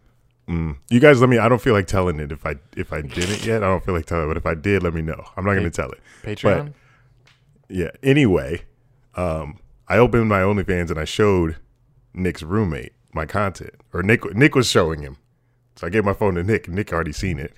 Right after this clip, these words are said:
Speaker 1: 'cause, you know, we homies. You see my meat. Um, so he was <laughs> looking at it, just dying laughing at the shit 'cause I do some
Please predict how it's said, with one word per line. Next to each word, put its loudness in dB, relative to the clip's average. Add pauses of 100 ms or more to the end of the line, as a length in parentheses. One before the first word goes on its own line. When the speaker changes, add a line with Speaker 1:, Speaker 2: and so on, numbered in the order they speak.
Speaker 1:
'cause, -14
you -8
know, -6
we -4
homies. -6 (440)
You -20
see -10
my -4
meat. -10 (560)
Um, -8 (640)
so -2
he 4
was 2
<laughs> 4
looking 2
at -10
it, -10 (360)
just -2
dying 2
laughing -4
at -10
the -14
shit -10
'cause -8
I -10
do -8
some -8